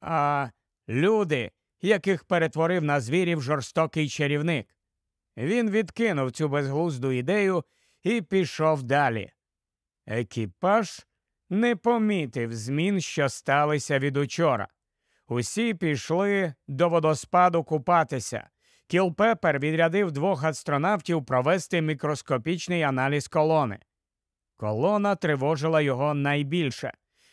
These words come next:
Науковців вона, очевидно, зовсім не цікавила, але капітан цьому не дивувався. Кожен займався своєю справою. Зрозуміло, що для лінгвіста на першому місці мова місцевого народу.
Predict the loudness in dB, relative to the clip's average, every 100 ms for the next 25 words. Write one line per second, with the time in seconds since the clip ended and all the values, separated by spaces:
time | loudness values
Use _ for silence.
0 | -6 2 2 2 0 0 0 0 2 2
1 | 4 2 2 0 0 0 0 0 0 0
2 | 0 -2 -2 -2 -2 -4 0 2 2 2
3 | -2 -6 _ _ -2 2 2 0 0 -2
4 | -2 -4 0 0 0 -2 -2 0 0 0
5 | 2 2 2 2 2 0 -6 -10 _ _
6 | _ _ -4 0 2 2 0 0 2 2
7 | 2 0 0 2 2 0 -2 0 0 0
8 | 0 -4 0 2 4 2 -6 -12 _ _
9 | -8 -2 0 0 0 0 0 0 0 0
10 | 0 0 2 0 2 2 0 -2 -2 -2
11 | -2 0 0 0 0 0 -2 -2 -2 -2
12 | -2 0 -2 -6 _ -6 -2 0 2 2
13 | 2 -2 0 2 4 2 2 2 4 2
14 | 0